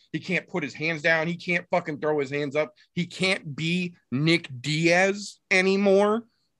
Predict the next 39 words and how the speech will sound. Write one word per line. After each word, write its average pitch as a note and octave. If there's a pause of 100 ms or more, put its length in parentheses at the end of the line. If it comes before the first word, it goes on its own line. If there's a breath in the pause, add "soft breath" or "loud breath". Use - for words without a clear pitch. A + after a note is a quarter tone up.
But C#3+
Robbie D#3+
Lawler C#3
is C3+
still D#3
Robbie C3
Lawler. E3 (360 soft breath)
I C3+
think C#3+
we B2+
get A#2+
nothing B2+
but -
talk A2
from G2
here G#2
on G2
out. F2
I A#2+
think B2
we'll B2+
hear D3+ (460 soft breath)
that B2+
he's C3+
ready D#3
to D3
get C#3+
back C#3+
in D3
there, C#3+
that B2+
he A2
still E3
feels C#3+
good. C#3+
He B2
still E3
got D#3+
it. F#3